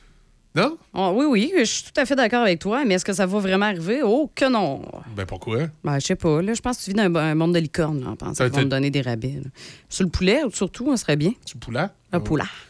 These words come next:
Speaker 1: Surtout celui déjà cuit, hein. <laughs> Celui qui est supposé être cancérigène, là, on sait plus.
Speaker 2: Ah, c'était celui du Costco, ça.
Speaker 1: <coughs>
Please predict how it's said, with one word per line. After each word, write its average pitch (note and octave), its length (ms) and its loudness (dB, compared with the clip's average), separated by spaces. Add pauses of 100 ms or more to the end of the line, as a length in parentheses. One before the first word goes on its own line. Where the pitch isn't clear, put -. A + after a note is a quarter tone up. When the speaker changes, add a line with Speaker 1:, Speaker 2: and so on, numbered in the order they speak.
(180)
Speaker 1:
Surtout E3 320 0
celui D#3 420 0
déjà C#3 260 2
cuit, C4 340 -4
hein. F#3+ 380 -14 (220)
<laughs> - 100 -20 (680)
Celui C3 260 2
qui E3+ 80 4
est D#3 40 4
supposé D3+ 300 2
être F3+ 120 0
cancérigène, D3+ 720 0
là, D#3+ 60 -2
on D3+ 80 -2
sait C3 160 -4
plus. F#3 200 -6 (180)
Speaker 2:
Ah, F#3 140 4
c'était A3+ 180 0
celui G#3+ 280 0
du F3 80 -10
Costco, B3+ 440 -2
ça. G#3+ 340 0 (920)
Speaker 1:
<coughs> F#4 60 2